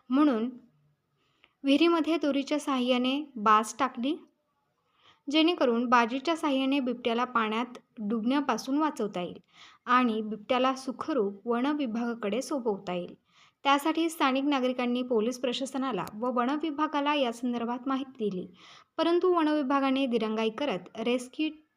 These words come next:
रेस्क्यू टीम दुपारी दोन वाजता प-, पोहोचली आणि त्यानंतर बिबट्याला विहिरीतून काढण्याचे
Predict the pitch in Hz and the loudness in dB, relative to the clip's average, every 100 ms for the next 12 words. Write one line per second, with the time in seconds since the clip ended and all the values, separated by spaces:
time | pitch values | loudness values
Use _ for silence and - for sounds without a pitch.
0 | - - - 262 262 262 311 320 - 311 | -20 -20 4 6 6 4 -2 -2 0 2
1 | 233 240 - - _ _ 247 262 311 320 | 2 0 -6 -18 _ _ -2 4 4 4
2 | 233 302 339 285 226 - 190 170 - - | 4 4 4 4 0 -6 -8 -8 -6 -2
3 | 220 220 - 185 - _ _ _ _ 247 | -2 -4 -8 -10 -12 _ _ _ _ -2
4 | 247 247 220 277 294 196 202 214 254 247 | 0 0 2 2 0 -2 -2 -2 0 2
5 | 269 269 247 247 269 269 208 214 247 285 | 2 0 0 -2 0 2 2 0 -2 -4